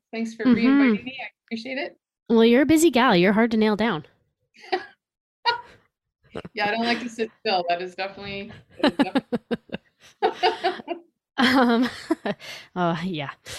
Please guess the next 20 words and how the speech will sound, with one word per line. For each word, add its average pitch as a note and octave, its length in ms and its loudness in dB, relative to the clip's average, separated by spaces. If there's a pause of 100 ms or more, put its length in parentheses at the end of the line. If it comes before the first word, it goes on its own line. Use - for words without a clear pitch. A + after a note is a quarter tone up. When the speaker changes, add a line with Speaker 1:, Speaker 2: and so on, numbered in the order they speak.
(260)
Speaker 2:
Uh, G#3+ 540 2
we're A#3+ 140 4
gonna C4+ 180 0
get D4 160 0
started A#3+ 800 0
with G#3+ 840 2
what G#3+ 240 2
we B3+ 240 4
call, G#3+ 540 2
probably D4 280 0
our B3+ 100 4
favorite G3+ 320 -2
part, D#3 220 0
what F#3 120 2
we A3+ 100 0
call G#3 240 0
the F#3+ 80 0
five F3+ 480 -2
burning F3+ 340 2
questions. - 680 -8